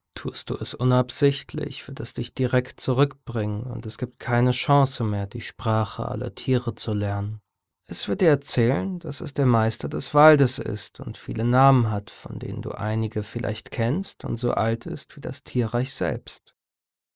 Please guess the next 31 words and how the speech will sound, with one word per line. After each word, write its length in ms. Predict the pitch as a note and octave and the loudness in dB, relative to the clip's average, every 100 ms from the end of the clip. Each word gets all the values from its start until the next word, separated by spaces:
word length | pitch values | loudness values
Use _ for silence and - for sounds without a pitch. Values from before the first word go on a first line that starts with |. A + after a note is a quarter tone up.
| _ | _
Irgendwann 880 | B2+ E3 A3 A3 - A2 B2 F#3+ F3+ C3 | 0 2 4 2 0 0 2 0 -2 -4
werdet 360 | G#2 B2+ E3+ | -4 -4 -8
ihr 200 | - D3 | -8 -8
zusammen 600 | - E3+ A#2+ A#2 G#2 B2 | -6 -4 0 2 2 2
auf 260 | D#3 D#3 - | -2 -6 -6
eine 180 | E3+ F3 | -4 0
Lichtung 460 | D#3 C#3 - G#2+ | 0 0 0 -2
kommen. 440 | G2 G2+ F#2+ G2+ G2+ _ _ _ _ _ _ _ _ _ _ _ _ _ _ | -2 -4 -4 -6 -10 _ _ _ _ _ _ _ _ _ _ _ _ _ _
Es 360 | - G#2+ - - | -8 -6 -4 -2
wird 160 | A2 A2+ | -2 -2
dir 80 | |
verschiedene 680 | G2+ A#2+ G#2+ - A2+ A#2 A2+ | -2 -2 -2 0 2 4 2
Aufgaben 640 | A2+ C3+ - - G#2+ G#2+ A2 | 4 2 2 0 2 2 0
stellen, 480 | - A2+ G#2+ G#2+ G2+ | -2 -2 0 0 -2
die 120 | G2 | -4
du 120 | G#2 | -4
nacheinander 760 | G2 G#2 A#2 - G#2+ G#2+ G#2+ G2 | -2 0 -2 -2 -2 0 0 0
erfüllen 540 | F#2+ - C3 B2+ G2+ | -4 -2 0 2 0
musst. 460 | G#2 G#2 - _ _ _ _ _ _ _ | -4 -8 -14 _ _ _ _ _ _ _
Hier 240 | - - A3+ | -4 -2 -2
kommt 260 | - F#3 | -2 -2
es 100 | C#3 | -2
stark 400 | - - A2+ C#3 | -2 2 2 2
darauf 380 | - D#3 D3+ C#3 | -2 -2 -2 -2
an, 340 | A#2 B2 E3+ E3+ | 0 0 0 -4
was 160 | D3+ | -10
für 160 | - F3 | -10 -4
ein 140 | E3+ | 0
Mensch 320 | E3+ D3+ C#3 | 4 4 2
du 180 | - G#2 | 0 0
warst, 560 | G2+ F#2+ G2+ - _ | 0 -2 -6 -12 _